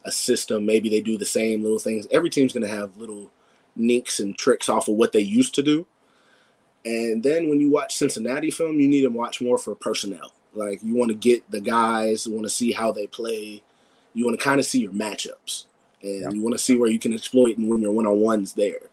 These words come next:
Speaker 1: 'Cause they're the same players that's coming back, but new schemes.
Speaker 2: Yeah. Now, you look at this Cincinnati offense, and it really isn't the same players coming back. <laughs> It's a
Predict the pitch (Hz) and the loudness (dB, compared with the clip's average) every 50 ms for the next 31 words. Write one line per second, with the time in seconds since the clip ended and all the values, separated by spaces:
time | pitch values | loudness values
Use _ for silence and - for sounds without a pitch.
0 | _ _ _ - 127 117 131 139 131 - - - 180 170 135 - - 123 120 107 | _ _ _ -2 0 4 6 6 6 4 2 0 0 0 0 -2 -2 -4 -4 -4
1 | 90 - - 95 - - - 82 73 - - 101 92 - - - _ - - _ | -6 -8 -14 -16 -16 -14 -14 -16 -14 -12 -12 -12 -12 -12 -16 -18 _ -20 -20 _
2 | - 69 - _ _ _ _ _ _ _ _ _ - 139 139 151 147 139 131 - | -18 -18 -18 _ _ _ _ _ _ _ _ _ 2 6 8 8 8 8 6 4
3 | - - 135 135 120 95 - _ _ - - - - _ _ _ _ _ _ _ | 0 4 4 4 4 4 0 _ _ -14 -14 -14 -14 _ _ _ _ _ _ _
4 | _ _ _ _ _ _ - 92 90 85 76 73 - - 90 - - _ _ _ | _ _ _ _ _ _ -4 -2 0 0 0 -4 -6 -12 -18 -20 -20 _ _ _
5 | _ _ _ _ _ _ - 104 113 117 110 110 101 - - - - - - 120 | _ _ _ _ _ _ -2 2 4 6 6 4 4 0 -4 -8 -8 -8 -4 0
6 | 120 123 127 151 160 165 151 123 139 127 110 - - 139 131 127 123 127 120 110 | 4 6 8 8 8 6 4 4 4 4 4 4 0 -2 0 2 4 4 4 6
7 | 101 98 95 104 120 117 - - 90 82 82 78 - - - - 98 98 101 101 | 6 6 6 6 6 4 4 0 -6 -4 -6 -8 -10 -12 -8 -6 -4 -2 -2 0
8 | 104 117 143 156 127 87 92 123 139 180 151 - - - 95 - - - 92 85 | 4 4 6 6 6 4 4 2 4 2 0 0 -2 -6 -10 -8 -6 -4 -4 -4
9 | 87 80 87 85 80 76 76 76 - - 85 82 80 76 71 80 64 55 - - | -4 -4 -4 -4 -4 -4 -6 -8 -8 -10 -10 -10 -8 -8 -6 -6 -6 -6 -8 -4
10 | - - 175 156 151 - - | 2 4 4 4 4 6 4